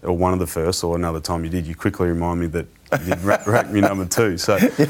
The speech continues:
Speaker 1: not that I paid a heap of attention to that. So
Speaker 2: Come on, you blokes
Speaker 1: Nah,
Speaker 2: never miss that
Speaker 1: please,
Speaker 2: stuff.
Speaker 1: mate, come on.
Speaker 2: So that,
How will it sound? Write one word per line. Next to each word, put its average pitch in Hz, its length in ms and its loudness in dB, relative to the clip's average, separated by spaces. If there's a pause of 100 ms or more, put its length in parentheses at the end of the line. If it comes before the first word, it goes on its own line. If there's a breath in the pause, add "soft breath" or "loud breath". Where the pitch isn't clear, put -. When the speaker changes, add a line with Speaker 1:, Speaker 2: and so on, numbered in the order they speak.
(140)
Speaker 1:
not 135 160 2
that 123 100 4
I 113 100 6
paid 104 240 2
a 98 60 4
heap 104 200 2
of 92 100 0
attention 104 400 -2
to 90 60 0
that. 85 220 0
So 92 180 4
Speaker 2:
Come 143 260 0
on, 123 260 6
you 143 140 6
blokes 127 280 6
Speaker 1:
Nah, 180 180 4
Speaker 2:
never 131 160 2
miss 151 140 2
that 131 60 2 (120)
Speaker 1:
please, 127 140 2
Speaker 2:
stuff. 98 340 4
Speaker 1:
mate, - 40 -16
come 107 200 2
on. 87 180 2 (380 soft breath)
Speaker 2:
So - 160 4
that, 131 100 4